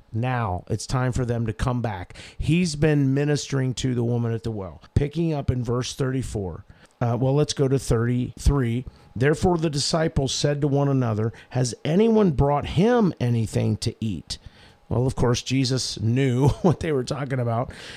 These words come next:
And he said to them, verse thirty-four, which is where my focus is, "My food is to do the will of him who sent me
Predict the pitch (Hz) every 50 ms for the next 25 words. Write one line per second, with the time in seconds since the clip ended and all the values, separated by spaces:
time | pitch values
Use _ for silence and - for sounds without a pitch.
0 | - - 123 120 147 165 165 - - 185 175 160 165 131 120 110 117 131 139 113
1 | 117 120 127 127 - - - 135 131 135 147 139 - 131 123 123 117 113 117 117
2 | - 123 113 - 113 113 110 117 117 113 - 143 139 139 - 120 107 - - 101
3 | 104 - - - - - - - - - - 104 110 123 143 165 202 226 247 269
4 | 269 - - - - - 147 139 123 117 110 104 101 101 98 110 101 - - -
5 | _ _ _ _ _ _ _ - 113 101 - - - - 117 104 92 90 87 90
6 | 113 123 139 151 160 170 165 156 170 160 156 143 131 120 113 107 104 104 104 98
7 | - - 110 98 90 82 107 113 107 107 101 98 107 110 - - - 135 123 123
8 | - - 110 104 101 101 92